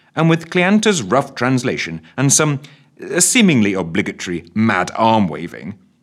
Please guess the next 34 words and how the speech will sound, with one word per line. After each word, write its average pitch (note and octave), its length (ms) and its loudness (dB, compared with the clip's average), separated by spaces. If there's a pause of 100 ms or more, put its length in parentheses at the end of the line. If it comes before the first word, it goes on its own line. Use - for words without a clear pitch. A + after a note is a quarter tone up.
(320)
they E3+ 240 2
convinced F#3 440 2
the F#3 80 -2
captain - 440 -8 (220)
that - 180 -6
despite G3 680 -2
its G#3 140 -6
venerable D3 480 0
age, D#2+ 420 -14 (360)
the C#3 100 2
war E3+ 340 6
horse G#2 380 -2
had A2+ 220 -4
more C#3 260 4
than E3 120 2
enough E3 340 0
torque - 380 -6 (260)
to B2 80 -4
haul C3 400 2
the C3+ 60 0
passenger D3 520 -2
carriages B2 540 -2
onwards, E2+ 500 -4 (480)
whilst B2+ 300 0
leaving C3 300 4
the B2+ 200 0
engineers C3 640 0 (240)
and A#2+ 140 2
their B2+ 120 2
workshop A#2 540 -2
wagons E2 400 -6
to F#2 100 -8
their D#2+ 180 -6
repairs. - 760 -8